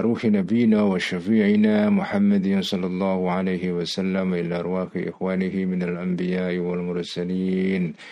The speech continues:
wa ila arwahi al-ali wal ashabi ajma'in, wa ila arwahi al-awliya'i wa syuhada'i wa salihin, wa al-a'immatil mujtahidin wal mu'allifin wal musannifin.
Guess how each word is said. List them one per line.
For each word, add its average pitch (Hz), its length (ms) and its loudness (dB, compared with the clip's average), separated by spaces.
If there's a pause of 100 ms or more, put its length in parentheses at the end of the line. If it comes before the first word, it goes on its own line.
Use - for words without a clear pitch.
(400)
wa 90 140 -8
ila 90 180 -2
arwahi 92 680 -2
al-ali 87 420 -4
wal 90 300 -2
ashabi 90 500 -6
ajma'in, 90 640 -4
wa 92 60 -2
ila 90 240 -2
arwahi 90 340 -4
al-awliya'i 90 560 -2
wa 90 160 -2
syuhada'i 90 560 -6
wa 87 140 -8
salihin, 87 560 -8
wa 90 160 -6
al-a'immatil 90 580 -6
mujtahidin 90 680 -4
wal 87 260 -2
mu'allifin 87 640 -4
wal 87 220 -4
musannifin. 87 720 0